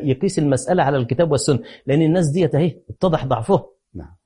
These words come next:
Speaker 1: يعني إحنا ياما قرأنا في كتاب الله جل وعلا: "ومن الناس من يتخذ من دون الله أندادا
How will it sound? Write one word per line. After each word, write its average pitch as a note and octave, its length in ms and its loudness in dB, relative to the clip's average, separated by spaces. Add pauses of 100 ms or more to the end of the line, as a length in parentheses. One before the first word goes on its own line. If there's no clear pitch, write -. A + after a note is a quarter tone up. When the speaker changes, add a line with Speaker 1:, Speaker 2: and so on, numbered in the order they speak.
(340)
Speaker 1:
يعني A#2+ 140 0
إحنا C#3 180 2
ياما F#3 500 4
قرأنا E3+ 460 0
في D#3 140 -4
كتاب D#3+ 320 -2
الله D#3 260 2
جل D#3 280 0
وعلا: D3 280 4
"ومن D3+ 320 2
الناس D3 560 0
من C3+ 180 2
يتخذ C3+ 680 0
من A2+ 340 0
دون D3 360 2
الله C3 720 0
أندادا C3+ 760 2